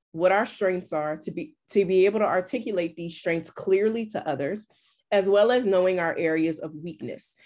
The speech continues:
I believe that it's important that we know them because if we don't know what they are, if we're not conscious of them, then we're not working towards growing or being better or improving. So the assessment, and usually D I S C, the assessment itself,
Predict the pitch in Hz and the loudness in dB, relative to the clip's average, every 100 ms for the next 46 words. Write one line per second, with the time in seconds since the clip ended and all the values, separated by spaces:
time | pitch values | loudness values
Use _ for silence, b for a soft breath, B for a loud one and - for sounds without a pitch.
0 | b b 180 180 185 196 175 165 165 156 | b b 0 4 4 4 2 2 0 -4
1 | - 240 202 175 160 160 160 170 214 247 | 0 0 0 -2 -2 -2 0 2 2 2
2 | 170 147 147 - 156 165 151 165 - 180 | -2 -4 -6 -10 -2 0 0 -4 -4 -2
3 | 151 143 151 170 180 160 151 165 156 - | -2 -2 -2 -2 -2 -2 -2 -2 -4 -6
4 | 156 151 - - 147 - 214 - 190 190 | -4 -4 -6 -8 -8 -8 -8 -4 -4 -2
5 | 202 208 B B - 185 180 175 175 165 | -4 -4 B B -2 2 4 4 2 0
6 | 214 175 185 170 156 175 160 160 156 151 | 0 0 0 -2 -2 -2 0 2 2 -2
7 | 151 - 165 170 165 180 202 - 170 151 | -6 -12 -2 2 2 2 0 0 -2 0
8 | 160 160 156 156 147 151 147 - 151 - | 0 0 -2 -2 -6 -6 -8 -6 -6 -4
9 | 156 147 - 151 143 - 90 _ _ _ | -6 -6 -6 -6 -6 -8 -14 _ _ _
10 | _ _ _ _ - - 208 190 170 170 | _ _ _ _ -18 -2 4 6 6 4
11 | B B 190 190 190 294 311 - 190 170 | B B 2 2 4 2 2 2 0 0
12 | - b - 214 247 302 392 262 220 190 | -4 b 0 2 4 4 2 2 4 4
13 | 180 - _ _ - 165 208 - 180 185 | 2 -4 _ _ -12 -6 -6 -2 0 0
14 | - 185 190 - 190 170 160 170 170 214 | 0 -4 -4 -8 -6 -4 0 0 2 0
15 | 214 233 196 - 190 170 160 | 2 -2 -2 -2 0 0 0